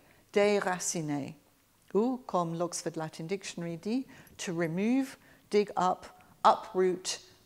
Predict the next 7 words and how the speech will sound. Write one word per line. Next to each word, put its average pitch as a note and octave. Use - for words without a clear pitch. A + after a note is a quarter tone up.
pluck -
out, D#3
or D#3+
tear F3
out. -
Selon E3
moi, F#3+